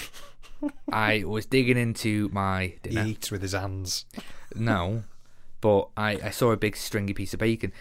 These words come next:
Speaker 1: Now this bacon,
Speaker 2: Christmas di-
Speaker 1: yeah, I, it must have, it was an event. Would it, m-, would it be Lent?
Speaker 2: Was it
Speaker 1: Probably
Speaker 2: the
Speaker 1: not.
Speaker 2: day that the, the village took the pigs to the slaughter, and you had that festival?
Speaker 1: Yes,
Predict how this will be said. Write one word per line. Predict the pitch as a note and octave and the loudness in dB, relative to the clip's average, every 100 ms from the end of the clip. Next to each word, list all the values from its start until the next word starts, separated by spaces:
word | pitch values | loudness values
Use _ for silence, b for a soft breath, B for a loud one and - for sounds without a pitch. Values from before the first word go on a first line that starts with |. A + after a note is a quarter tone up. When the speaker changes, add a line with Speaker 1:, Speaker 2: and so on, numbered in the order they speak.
| B A#2 | B 2
Speaker 1:
Now | A2+ | 4
this | A2+ C#3 - - | 6 4 2 4
bacon, | C#3+ D3+ - F#2 A#2 | 6 6 2 0 2
Speaker 2:
Christmas | A#3+ - A#3 - | 2 2 -4 0
di- | A#3 - - - - - - - | -2 -2 -18 -20 -20 -20 -20 -4
Speaker 1:
yeah, | A#2 F#2 - - | 0 0 -2 -2
I, | A2+ | 0
it | A2+ A#2 | 2 0
must | D#3 C3+ | 0 2
have, | C#3 | 4
it | C#3+ | 6
was | D3+ D#3 | 6 6
an | D#3 | 4
event. | C3+ D#2+ D2+ - - - - - - | 4 2 -4 -12 -16 -20 -20 -20 -12
Would | G2+ G#2+ G2+ | -4 0 -2
it, | - - | -4 -12
m-, | - G2 - G#2+ E2 | -10 -8 -6 -6 0
would | G#2+ G#2 | 0 2
it | |
be | G2+ | 0
Lent? | F#2+ G2 D3 C#3+ - - | 0 2 0 -2 -10 4
Speaker 2:
Was | - C3 | 6 6
it | |
Speaker 1:
Probably | D3 C#3 | 6 4
Speaker 2:
the | B2+ | 8
Speaker 1:
not. | C#3+ | 8
Speaker 2:
day | C#3 | 8
that | B2 A#2+ A2+ | 6 4 4
the, | A#2 A#2 | 2 4
the | A#2+ | 0
village | A2+ A#2 A#2 - - | 2 4 4 2 0
took | B2+ - | 0 0
the | A2+ G#2+ | 0 0
pigs | - A2+ - - | 0 0 0 -2
to | G#2 | -2
the | G#2 | 0
slaughter, | B2+ A2+ G#2 - E2 b b b b b b b - | 2 2 2 -2 -6 b b b b b b b -8
and | G2 | -4
you | G2 | -2
had | G2 | 0
that | G2 | -2
festival? | - A#2 - - F2+ F2 - - - - - - - - - - - | 0 0 0 0 -2 -4 -8 -14 -14 -16 -20 -20 -20 -20 -20 -16 0
Speaker 1:
Yes, | G#2 F2 - | 0 0 -6